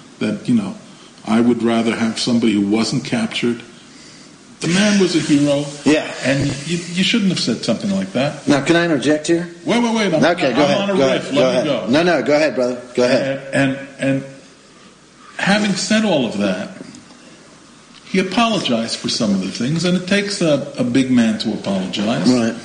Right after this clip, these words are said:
Speaker 1: or a big woman. And that's basically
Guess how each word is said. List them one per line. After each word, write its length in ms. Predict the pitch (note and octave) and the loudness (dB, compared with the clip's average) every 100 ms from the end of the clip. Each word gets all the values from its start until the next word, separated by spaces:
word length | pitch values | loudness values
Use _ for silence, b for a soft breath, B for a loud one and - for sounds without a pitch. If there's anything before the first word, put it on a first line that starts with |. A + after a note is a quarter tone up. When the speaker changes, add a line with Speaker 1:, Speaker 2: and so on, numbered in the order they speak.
| - | -8
Speaker 1:
or 100 | A#2+ | -4
a 40 | A#2 | -2
big 200 | B2 D3+ | 0 0
woman. 300 | A#2 F#2+ F#2+ - - - - - B B B B - A2 | 0 0 -2 -6 -12 -14 -18 -20 B B B B -10 0
And 160 | B2 | 2
that's 220 | E3+ G3 | 2 0
basically 840 | C3+ D#3+ G#3 - F#3 C#3+ B2+ C#3+ | 0 2 2 0 -2 2 2 2